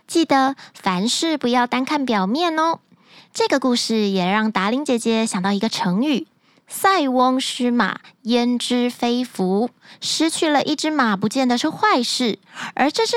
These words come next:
马跑回来了，也不见得是一件好事。很多时候，表面上看起来是一件坏事，说不定你会从中学到很多很多人生大道理。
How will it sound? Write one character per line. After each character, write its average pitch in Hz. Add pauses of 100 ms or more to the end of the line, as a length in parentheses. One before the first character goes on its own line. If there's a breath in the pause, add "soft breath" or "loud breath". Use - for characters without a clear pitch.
马 339
跑 190
回 190
来 254
了， 269 (320 soft breath)
也 190
不 214
见 440
得 330
是 269
一 240
件 240
好 -
事。 262 (460 loud breath)
很 240
多 370
时 311
候， 277 (300 loud breath)
表 196
面 415
上 403
看 339
起 -
来 202
是 226
一 220
件 226
坏 302
事， 269 (260 loud breath)
说 233
不 226
定 247
你 190
会 214
从 190
中 277
学 202
到 226
很 175
多 320
很 214
多 214
人 190
生 208
大 226
道 254
理。 196